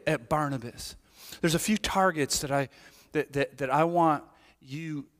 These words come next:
to shoot for. And it might mean di-, some different things in your life, what God's calling you to do. The, the, and, and by the way, I don't usually do this. Consider this my gift to you. I've given you some alliteration.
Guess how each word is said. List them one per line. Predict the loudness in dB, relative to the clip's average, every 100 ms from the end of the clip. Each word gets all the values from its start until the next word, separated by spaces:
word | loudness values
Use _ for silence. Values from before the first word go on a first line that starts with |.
| -6
to | -2
shoot | 0 -2 -4
for. | -10 -14 -14 _ -6
And | -2
it |
might | 2 0 0
mean | -2 -2
di-, | -2
some | -2 -2
different | -2 -4 -2
things | -2 0
in | 0
your | 2
life, | 0
what | -2 -6
God's | -6 -6
calling | -6 -6 -4
you | -4
to | -6
do. | -8 -14 -16 _ _ -20 -20 -6 2
The, | 2 2 -2
the, | 0 2
and, | 2
and | 2 4
by | 4
the | 4
way, | 4 2 2 -6 -6
I | -2
don't | 0
usually | 0 0
do | 2 4
this. | 2 -2
Consider | -12 -10 -10
this | -6 -6
my | -6
gift | -2 -2 -2
to | -4
you. | -2
I've | 0
given | -2 -4
you |
some | -4 -6
alliteration. | -4 -2 -2 -2 -6 -10 -14